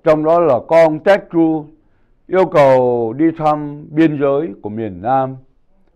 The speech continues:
với Mexico và đòi hỏi phái đoàn báo chí tháp tùng,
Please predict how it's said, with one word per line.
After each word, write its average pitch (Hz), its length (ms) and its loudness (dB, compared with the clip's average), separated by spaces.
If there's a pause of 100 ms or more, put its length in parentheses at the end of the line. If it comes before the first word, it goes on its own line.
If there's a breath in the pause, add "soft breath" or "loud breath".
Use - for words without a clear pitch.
với 131 140 -4
Mexico 143 800 -6 (720)
và 110 560 -2 (500)
đòi 147 280 4
hỏi 107 340 2 (760)
phái 180 180 2
đoàn 135 260 2
báo 156 200 2
chí 175 220 -4
tháp 208 260 -2
tùng, 123 220 -2